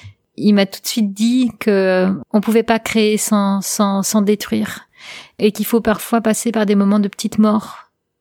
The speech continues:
pour bien renaître. Et peut-être que c'est ce qu'on est en train de vivre. Voilà, j'ai envie de croire ça. Donc c'est dur, voilà. Donc on est obligé de passer par, euh, par, par des moments hyper durs. Enfin, je veux dire, euh,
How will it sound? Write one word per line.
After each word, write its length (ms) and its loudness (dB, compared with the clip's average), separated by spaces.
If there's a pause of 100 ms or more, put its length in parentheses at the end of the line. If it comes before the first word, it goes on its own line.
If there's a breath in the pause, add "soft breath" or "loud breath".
(100)
pour 200 0
bien 180 2
renaître. 640 -2 (1200 loud breath)
Et 280 2
peut-être 340 -2
que 300 0
c'est 160 -4
ce 80 -12
qu'on 200 2
est 60 4
en 100 4
train 200 0
de 40 2
vivre. 460 -4 (420)
Voilà, 460 0
j'ai 320 2
envie 200 2
de 120 2
croire 340 -4
ça. 300 -4 (580)
Donc 180 2
c'est 140 0
dur, 380 -2 (240)
voilà. 340 0
Donc 240 2
on 80 4
est 60 2
obligé 320 0
de 80 -16
passer 320 0
par, 180 -2
euh, 300 0 (480 loud breath)
par, 160 -4 (600)
par 160 -2
des 100 2
moments 280 4
hyper 520 -2
durs. 280 2
Enfin, 220 0
je 80 -4
veux 60 -4
dire, 180 0
euh, 220 -2